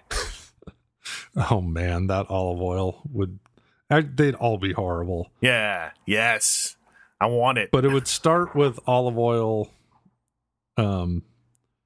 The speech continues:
Speaker 2: Wimpy, Bluto.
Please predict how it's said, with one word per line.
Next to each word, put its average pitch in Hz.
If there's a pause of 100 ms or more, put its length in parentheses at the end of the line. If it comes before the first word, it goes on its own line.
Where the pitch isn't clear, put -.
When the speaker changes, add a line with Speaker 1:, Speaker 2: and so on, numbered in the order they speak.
(580)
Speaker 2:
Wimpy, 104 (760)
Bluto. 95